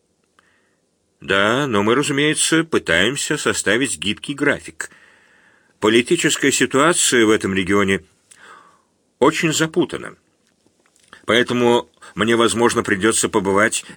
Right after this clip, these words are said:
также в Гонконге и Саудовской Аравии. Сейчас как никогда возросла угроза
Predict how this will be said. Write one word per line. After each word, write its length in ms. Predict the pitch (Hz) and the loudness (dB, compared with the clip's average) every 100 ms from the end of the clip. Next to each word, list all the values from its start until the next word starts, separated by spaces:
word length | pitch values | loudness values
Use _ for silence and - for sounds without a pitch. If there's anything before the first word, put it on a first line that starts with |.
| - | -4
также 480 | 107 92 101 101 | -2 -2 0 0
в 80 | 90 | 0
Гонконге 840 | 95 87 82 82 92 98 147 175 | 0 -4 -4 -4 -4 -2 0 0
и 420 | 175 117 123 131 - | 0 -2 -2 -2 -4
Саудовской 680 | - 85 113 123 - 143 | -4 0 0 -2 -4 -4
Аравии. 580 | 139 110 90 62 71 67 _ _ _ _ _ _ _ _ _ - - - _ _ _ _ - | -4 -2 -2 -4 -12 -20 _ _ _ _ _ _ _ _ _ -20 -20 -20 _ _ _ _ -12
Сейчас 540 | - 196 - 214 208 | -4 -2 2 2 2
как 260 | - 175 - | 2 -2 0
никогда 500 | 156 143 117 139 143 | -2 0 0 0 2
возросла 520 | 123 104 110 - 135 | 2 2 0 0 0
угроза 720 | 123 85 107 117 107 113 113 | 0 2 0 2 2 2 2